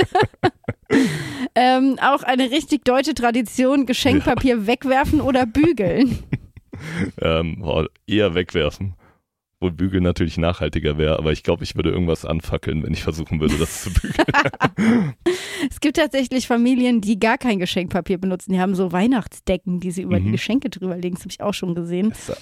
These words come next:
Speaker 2: oh, das müsste ich mir eigentlich mal merken. Ich bin ein schlechter Einpacker. Ich mache gerne Geschenke, aber verpacken, das liegt mir irgendwie nicht. Das sieht immer schief und schepp aus.
Speaker 1: Ja, einfach
Speaker 2: Ja.
Speaker 1: Decke drauf und dann hat sich das
Speaker 2: Geschenkdecken.
Speaker 1: Thema erledigt. <laughs>
Speaker 2: Das wird vielleicht die große Nummer bei mir dieses Jahr.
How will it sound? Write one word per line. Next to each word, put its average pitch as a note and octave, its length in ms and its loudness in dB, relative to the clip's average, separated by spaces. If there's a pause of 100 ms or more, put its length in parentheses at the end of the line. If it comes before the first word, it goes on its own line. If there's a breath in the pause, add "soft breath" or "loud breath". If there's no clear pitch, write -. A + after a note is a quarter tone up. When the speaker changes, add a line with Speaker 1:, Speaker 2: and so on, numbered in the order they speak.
(140)
Speaker 2:
oh, D2+ 60 -8
das - 180 -6
müsste A#2+ 220 -4
ich - 100 -6
mir G2+ 140 0
eigentlich F2+ 240 -4
mal E2 80 0
merken. E2 340 -2
Ich - 100 -10
bin F#2+ 120 -2
ein - 20 0
schlechter G2 400 -2
Einpacker. E2 460 -2
Ich - 160 -4
mache A2 200 0
gerne A2+ 240 0
Geschenke, G2 460 -2
aber D#2 320 -2 (240 soft breath)
verpacken, A2 540 -4
das - 180 -6
liegt G2 220 -6
mir E2 140 2
irgendwie D#2 260 -4
nicht. D2+ 280 -4
Das - 140 -10
sieht F#2+ 160 -4
immer F2+ 180 2
schief - 300 -2
und F2 100 -2
schepp - 220 -6
aus. F#2+ 320 -4 (240 soft breath)
Speaker 1:
Ja, A#3+ 200 2 (340)
einfach A3+ 300 2
Speaker 2:
Ja. - 20 -8 (100)
Speaker 1:
Decke A3 220 0
drauf G#3 380 0
und G3+ 120 -4
dann F#3+ 220 2
hat G#3 100 2
sich D#3 80 -4
das A3 140 0
Speaker 2:
Geschenkdecken. - 160 2
Speaker 1:
Thema A3+ 240 2
erledigt. G#3 580 0 (120)
<laughs> - 120 -20
Speaker 2:
Das - 220 -2
wird A#2+ 180 0
vielleicht F2 340 0
die F#2+ 60 -2
große G2+ 320 -2
Nummer G#2 220 4
bei C#2+ 140 0
mir D2+ 180 -2
dieses D#2 260 -2
Jahr. D#2+ 260 -2